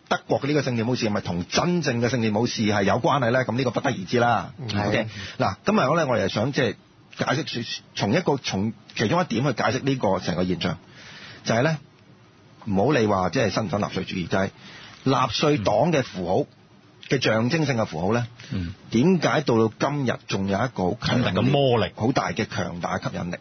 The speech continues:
Speaker 2: 嗯。
Speaker 1: 嗱，第二個觸發起我講呢個題目嘅原因呢，就同呢個稍遠，咁應該我講個聯繫呢，就係呢，前上個禮拜到啦，就即係報紙、報紙、報章登咗一段好細嘅新聞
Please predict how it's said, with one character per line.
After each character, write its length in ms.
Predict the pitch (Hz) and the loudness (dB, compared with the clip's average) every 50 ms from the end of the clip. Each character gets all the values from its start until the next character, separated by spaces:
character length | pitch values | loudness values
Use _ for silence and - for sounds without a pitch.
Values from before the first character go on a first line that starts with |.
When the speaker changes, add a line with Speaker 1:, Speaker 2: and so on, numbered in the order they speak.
| - - - - - | -12 -20 -18 -12 -8
Speaker 2:
嗯。 220 | 107 104 95 95 98 117 - - - - - - | -6 -6 -6 -6 -8 -12 -14 -16 -18 -18 -8 -2
Speaker 1:
嗱， 180 | 139 131 120 117 - - - - | -2 0 0 -2 -6 -8 -4 -2
第 280 | 143 143 151 156 160 | 0 0 0 2 2
二 20 | 151 | 2
個 120 | 185 185 | 2 2
觸 180 | 180 - 233 - | 2 2 -2 -2
發 240 | - - 165 143 123 | -2 0 0 2 2
起 140 | 123 160 175 | 2 0 0
我 180 | 147 120 113 - | 2 0 0 0
講 240 | - - 98 113 156 | 0 0 2 2 2
呢 80 | 165 | 2
個 80 | 139 113 | 0 0
題 180 | - - 87 85 | -2 -2 -6 -6
目 100 | 90 98 | -6 -4
嘅 100 | - 117 | -2 -4
原 200 | 95 87 80 87 | -4 -4 -4 -2
因 160 | 110 120 131 | -2 0 0
呢， 120 | 131 120 - - - - - - - - - - | 0 -2 -4 -6 -16 -20 -20 -20 -20 -20 -8 -2
就 320 | - 101 95 92 95 92 - - - | 0 2 2 4 2 0 -2 -4 -4
同 160 | 101 101 151 | 0 2 2
呢 40 | 190 | 4
個 100 | 165 127 | 2 2
稍 200 | - 113 104 123 | 2 2 2 4
遠， 200 | 127 104 98 110 - - - - - - - | 4 2 2 0 -4 -12 -20 -20 -10 -4 -2
咁 200 | 113 147 156 - - - - | 0 0 0 -2 -4 -4 -2
應 120 | 147 147 | 2 2
該 80 | 151 143 | 4 4
我 140 | 120 101 92 | 4 2 2
講 180 | 98 101 117 | 2 0 0
個 60 | 113 95 | 0 -2
聯 160 | 78 71 - | -2 -6 -8
繫 140 | - 87 87 | -6 -2 -2
呢， 100 | 104 104 | -2 0
就 120 | 101 101 | 0 0
係 100 | 95 95 | 0 2
呢， 140 | 110 127 131 - - - - - - - - - - - - - - | 2 0 -2 -4 -10 -16 -16 -16 -16 -16 -18 -20 -20 -20 -20 -14 -6
前 520 | - - 127 104 104 101 101 104 107 110 107 - - - | -2 0 2 2 2 2 2 2 0 0 -2 -8 -14 -6
上 260 | - - 143 123 127 | -2 0 2 2 2
個 60 | 127 | 2
禮 40 | 123 | 2
拜 120 | 120 110 113 | 2 2 2
到 100 | 120 123 | 2 2
啦， 140 | 131 127 | 2 2
就 360 | 113 117 101 101 98 98 101 - - _ - - - | 2 2 2 2 2 0 0 -4 -6 _ -20 -10 -4
即 120 | - 143 | -4 -2
係 20 | - | 0
報 160 | 131 107 101 | 0 0 0
紙、 180 | 123 120 123 - - - | 0 0 -2 -2 -4 -2
報 200 | - 104 107 110 | 0 2 2 0
紙、 260 | 101 - - 107 117 | -2 -4 -8 -8 -6
報 180 | - - 110 110 | 0 0 0 2
章 180 | - 135 123 120 | 2 0 0 0
登 160 | 123 120 117 | -2 0 0
咗 100 | 113 113 | 0 0
一 20 | |
段 140 | 104 92 90 | 0 0 0
好 60 | 98 | 0
細 200 | 110 - 95 92 | 0 0 0 0
嘅 20 | 90 | 0
新 100 | 110 104 | -2 -2
聞 180 | 92 85 87 | -2 -4 -6